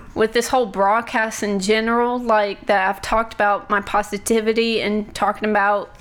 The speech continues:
Aaron and how he teaches me about joy, and I'm gonna find joy. So what,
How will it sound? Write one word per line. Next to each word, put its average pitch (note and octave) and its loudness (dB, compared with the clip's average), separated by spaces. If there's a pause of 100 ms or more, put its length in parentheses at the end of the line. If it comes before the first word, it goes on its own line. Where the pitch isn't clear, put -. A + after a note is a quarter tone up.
(220)
Aaron G#3+ 2
and G3+ -2 (140)
how G#3+ 0
he G3+ -2
teaches G#3 -4
me G3 0
about F3+ -2
joy, A3 0
and G#3+ 0
I'm B3 0
gonna G3+ 0
find F#3+ -2
joy. G#3 0 (500)
So A3+ 0
what, B3 0